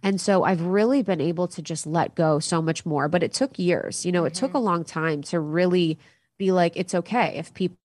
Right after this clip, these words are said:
Speaker 1: don't agree with you. It's okay if people don't always love what you say or what you do, but you have to, like, first be there for yourself. And if you abandon yourself, then what's the point?"
Speaker 2: Right.
Speaker 1: And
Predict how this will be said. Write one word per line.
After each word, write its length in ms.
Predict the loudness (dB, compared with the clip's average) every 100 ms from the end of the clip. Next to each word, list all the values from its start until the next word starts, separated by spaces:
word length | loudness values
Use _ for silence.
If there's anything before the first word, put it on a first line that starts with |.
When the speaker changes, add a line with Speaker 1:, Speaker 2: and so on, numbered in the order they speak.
| -6 -2
Speaker 1:
don't 160 | 0 0
agree 220 | 0 0
with 160 | 0
you. 100 | 0
It's 140 | -2 -4
okay 240 | -6 -4
if 100 | -4
people 220 | -4 -2
don't 160 | -2 0
always 460 | 0 0 0 -2 -8 -14 -16
love 360 | -10 0 2 4
what 160 | 2 2
you 100 | -2
say 320 | 0 2 4
or 100 | 2
what 160 | -2 -2
you 120 | -4
do, 180 | 0 0
but 120 | -2
you 100 | -6
have 400 | -8 -4 -4 -2
to, 160 | -2 0
like, 240 | 0 -4
first 600 | -6 -2 0 0 -6 -10 _ _ _ -16 -4
be 160 | 0
there 220 | 4 2
for 160 | 2 -2
yourself. 680 | -2 -4 -2 0 0 -4 -12 -20 _ 0
And 100 | 0
if 140 | 2
you 140 | 4 6
abandon 420 | 6 4 2 0
yourself, 640 | -2 -2 0 0 0 -2
then 360 | -4 -4 -4 -10 _ _ _
what's 240 | 0 0 0
the 100 | -4
point?" 480 | -2 0 0 -2 -10 -20
Speaker 2:
Right. 300 | -20 -18 -2
Speaker 1:
And 420 | 2 2 0 -8